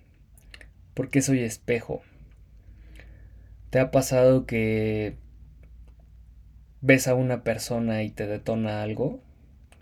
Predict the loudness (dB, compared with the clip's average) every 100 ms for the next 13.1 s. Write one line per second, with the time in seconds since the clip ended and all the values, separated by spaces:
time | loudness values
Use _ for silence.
0 | -8 -4 -4 -4 -6 -4 -2 -2 -2 -2
1 | 0 -2 -2 -4 -8 -18 -20 -20 -20 -20
2 | -20 -20 -20 -20 -20 -20 -20 -20 -8 2
3 | 6 6 6 8 8 6 4 0 0 0
4 | -2 -2 -2 -2 -4 -6 -4 -2 0 0
5 | -2 -2 -2 -2 -4 -4 -2 0 -2 -4
6 | -4 -2 0 0 0 0 -2 -2 -2 0
7 | 0 -4 -6 -4 -2 -2 -6 -10 -8 -10
8 | -6 -4 -4 -6 -14 -20 -20 -20 -20 -16
9 | -8 -4 -2 0 0 0 -4 -4 -4 -2
10 | -4 -6 -12 -6 -6 -4 -6 -8 -12 -10
11 | -8 -4 -4 -4 -8 -8 -6 -6 -8 -10
12 | -10 -10 -8 -10 -10 -10 -12 -12 -10 -8
13 | -8